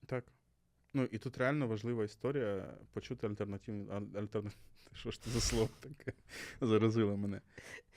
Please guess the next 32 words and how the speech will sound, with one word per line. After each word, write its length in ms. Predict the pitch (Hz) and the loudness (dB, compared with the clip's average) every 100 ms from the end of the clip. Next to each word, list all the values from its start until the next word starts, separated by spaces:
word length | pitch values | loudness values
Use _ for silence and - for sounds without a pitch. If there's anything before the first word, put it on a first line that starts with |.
| 117 | 0
Тут 140 | 135 143 | 2 6
реально 260 | 135 127 | 8 8
важлива 320 | 117 123 123 | 6 6 4
історія 280 | 110 - 175 | 4 4 2
почути 360 | 160 - 147 120 - | 2 -2 -4 -4 0
альтернативні 720 | 113 120 110 113 - 117 98 | -2 0 0 -2 -4 -2 -2
думки 440 | 98 101 - 175 | -4 -6 -4 -6
з 100 | 147 | -6
цього 200 | - 123 | -4 -4
питання. 400 | 120 107 90 78 - - | -4 -4 -6 -8 -12 -6
Наприклад, 600 | 113 135 131 - 95 - _ _ _ _ _ - | -2 0 0 -2 -4 -8 _ _ _ _ _ -2
а, 380 | 101 101 98 87 - | 0 4 2 0 -4
я 340 | 110 123 120 | 0 2 4
запускав 520 | 104 104 107 - 98 92 - - | 2 -4 -6 -4 -4 -4 -12 -12
зараз 420 | 101 101 95 - | -4 -4 -4 -8
своє 200 | - 98 | -8 -6
наставництво, 680 | 95 - 135 196 - - - _ _ _ _ - | -6 -2 -2 -2 -6 -12 -14 _ _ _ _ -12
я 400 | 104 113 101 - | -2 0 0 -2
спілкувався 640 | - - 104 104 92 - 95 | -10 -10 -6 -2 -2 -4 -10
з 80 | 101 | -6
Вікою 280 | 143 - 160 | -6 -4 -4
Романюк, 320 | 160 156 147 | -2 -2 -4
я 60 | 110 | -6
спілкувався 500 | - 110 98 87 - | -8 -4 -2 -4 -6
з 40 | |
Сашею 340 | - 135 - 139 | -4 -2 -2 -2
Гарєвичем, 400 | 147 143 - 104 | 0 -2 -4 -8
я 60 | |
спілкувався 580 | 101 113 - 104 - 101 | -8 -8 -2 -2 -4 -8
з 60 | - | -2
Ромою 320 | 110 156 147 | 2 2 2
Грицько, 500 | 147 131 - 131 131 | 0 -2 -2 0 0